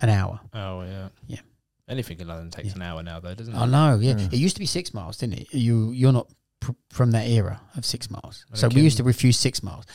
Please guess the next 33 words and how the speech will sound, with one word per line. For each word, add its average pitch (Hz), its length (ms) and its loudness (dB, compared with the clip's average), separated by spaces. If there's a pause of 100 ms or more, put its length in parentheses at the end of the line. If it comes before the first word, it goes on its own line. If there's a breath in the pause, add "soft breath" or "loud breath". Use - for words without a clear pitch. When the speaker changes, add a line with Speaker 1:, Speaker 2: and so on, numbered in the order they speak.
(200 loud breath)
Speaker 1:
But 135 100 -2
it - 80 -6
used 151 200 2
to - 40 -4
be 139 80 2
twenty, 147 280 2
it's - 220 -6
twenty 160 240 2
miles 143 240 2
from 110 140 -2
Heathrow 92 480 -4 (320)
and 110 140 -2
twelve 113 280 2
miles 101 300 -2
from 92 180 -8
London 95 420 -10 (440 soft breath)
that - 240 -18
you, 110 60 -10
you 110 300 -6
couldn't 104 280 -4
refuse. - 540 -14 (500 loud breath)
Speaker 3:
And 107 160 0
you 98 80 -4
tw-, - 300 -2 (100)
uh, 98 80 -2 (400)
twelve 131 300 0
miles 120 240 2
from 107 160 0
where 135 180 4
you 127 300 8
are 165 220 2
or 104 100 -4
from 98 320 -2